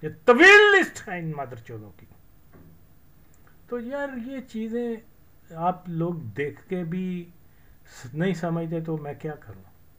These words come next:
तो जनाब आली, अब ताने देना तो बड़ा आसान होता है। <laughs> मैं बताता हूं यार।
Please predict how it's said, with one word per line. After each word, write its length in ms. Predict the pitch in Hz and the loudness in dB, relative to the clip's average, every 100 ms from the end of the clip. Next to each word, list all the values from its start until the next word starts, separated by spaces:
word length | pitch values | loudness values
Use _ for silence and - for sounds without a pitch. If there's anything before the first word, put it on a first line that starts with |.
| - - - - - - - - - - - - - - - - | -20 -20 -20 -20 -20 -20 -20 -20 -20 -20 -20 -20 -20 -20 -14 -2
तो 360 | 180 190 - | 0 0 -4
जनाब 380 | 131 156 156 202 | -4 -2 -2 -2
आली, 460 | 208 135 156 247 285 - - - - - - - - - | -2 -4 -4 -8 -12 -20 -20 -20 -20 -20 -20 -20 -16 -2
अब 580 | 190 202 196 202 214 - - - - - - - - - - - - - - - - - - - - - - - - - - - - - - - - - | 0 2 2 2 0 -6 -20 -20 -20 -20 -20 -20 -20 -20 -20 -20 -20 -20 -20 -20 -20 -20 -20 -20 -20 -20 -20 -20 -20 -20 -20 -20 -20 -20 -20 -20 -20 -2
ताने 260 | 175 196 226 | 4 6 6
देना 300 | 208 220 233 | 4 2 2
तो 160 | 233 214 | 2 2
बड़ा 220 | 202 214 | 2 2
आसान 440 | 208 170 196 214 | 0 0 -4 -4
होता 220 | 180 - | -8 -12
है। 100 | 113 - - - - - | -18 -20 -20 -20 -20 -16
<laughs> 220 | 131 117 | -10 0
मैं 260 | 214 165 302 | 0 4 2
बताता 480 | 311 330 330 269 262 | 2 2 4 4 0
हूं 160 | 233 | -2
यार। 320 | 196 220 269 | -2 -4 -4